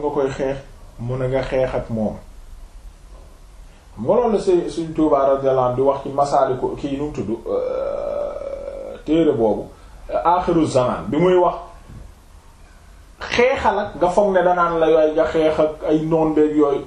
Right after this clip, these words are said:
mu ne tàmbaleel ki njëkk, nga foog kan la wax, mu ne an nafsa, sa bakkan. Mooy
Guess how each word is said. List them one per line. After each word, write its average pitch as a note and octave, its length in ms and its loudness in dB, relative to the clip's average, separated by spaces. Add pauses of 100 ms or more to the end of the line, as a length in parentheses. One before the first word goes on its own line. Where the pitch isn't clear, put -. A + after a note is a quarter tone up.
mu C3 180 -6
ne C#3 100 -4 (200)
tàmbaleel C3+ 600 0
ki G3 140 -4
njëkk, - 340 2 (140)
nga E3+ 140 2
foog G#3 280 2
kan G3 180 2
la E3 80 4
wax, C#3 200 0
mu C3 100 -4
ne A#2+ 180 -6 (560)
an B2+ 200 -2
nafsa, - 320 -4 (280)
sa - 200 -4
bakkan. G#2+ 380 -4 (720)
Mooy G3+ 320 2